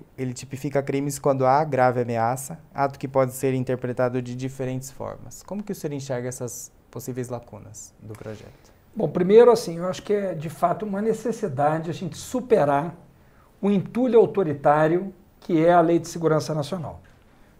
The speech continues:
Speaker 2: Das poucas leis da ditadura que permanecem em vigor,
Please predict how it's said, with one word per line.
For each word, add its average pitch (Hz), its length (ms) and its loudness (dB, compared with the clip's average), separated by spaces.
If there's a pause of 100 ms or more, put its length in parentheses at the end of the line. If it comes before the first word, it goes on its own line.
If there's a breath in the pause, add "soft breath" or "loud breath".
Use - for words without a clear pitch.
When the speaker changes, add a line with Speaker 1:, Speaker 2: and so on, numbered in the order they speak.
Speaker 2:
Das 175 100 -6
poucas 208 400 0
leis 156 380 0
da 156 200 0
ditadura 135 500 -4
que 175 100 -6
permanecem 147 800 -2
em 151 60 -2
vigor, 156 420 -2